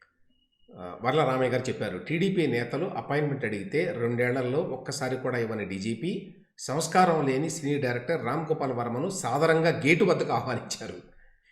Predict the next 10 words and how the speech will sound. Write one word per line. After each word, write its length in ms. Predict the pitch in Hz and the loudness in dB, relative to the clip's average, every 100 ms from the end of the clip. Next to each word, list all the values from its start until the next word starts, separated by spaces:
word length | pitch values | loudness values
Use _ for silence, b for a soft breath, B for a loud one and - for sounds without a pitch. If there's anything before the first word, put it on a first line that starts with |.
| _ _ - 107 | _ _ -14 0
డీజీపీకి 520 | 185 196 214 208 165 | 2 4 4 4 2
నైతిక 300 | 135 151 - | 2 2 0
విలువలుంటే 540 | 147 143 143 135 180 | 0 2 2 0 0
వెంటనే 420 | 165 123 147 170 | 0 -2 0 0
రామ్ 300 | 151 127 147 | 2 0 -2
గోపాల్ 260 | 135 123 120 | -4 -4 -4
వర్మను 280 | 110 104 180 | -4 -2 -2
అరెస్ట్ 320 | - 120 - | -4 -6 -6
చేయాలి" 220 | 151 107 | -8 -8
అన్నారు. 240 | 87 90 | -10 -12